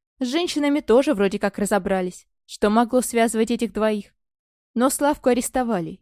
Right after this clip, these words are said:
и это не укладывалось в голове. Чёрт, кто-то подставил его. Едва успела распрощаться с Нечаевым, как раздался очередной звонок на мобильник.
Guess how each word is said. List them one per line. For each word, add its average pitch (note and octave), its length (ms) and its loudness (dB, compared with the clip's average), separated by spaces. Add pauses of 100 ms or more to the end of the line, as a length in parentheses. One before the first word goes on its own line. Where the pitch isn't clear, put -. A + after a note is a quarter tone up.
и G#3+ 120 2
это A3 180 2
не G3+ 140 4
укладывалось G3 540 0
в - 60 -20
голове. G3+ 420 -4 (360)
Чёрт, - 500 -6 (340)
кто-то - 280 0
подставил A3 560 0
его. E3+ 320 -8 (640)
Едва C4 340 0
успела G#3+ 400 0
распрощаться G3+ 600 -2
с - 100 -10
Нечаевым, G#3 580 -6 (140)
как - 160 -2
раздался A#3 460 2
очередной A#3 420 0
звонок A3 380 0
на A3 60 -2
мобильник. F#3+ 580 -4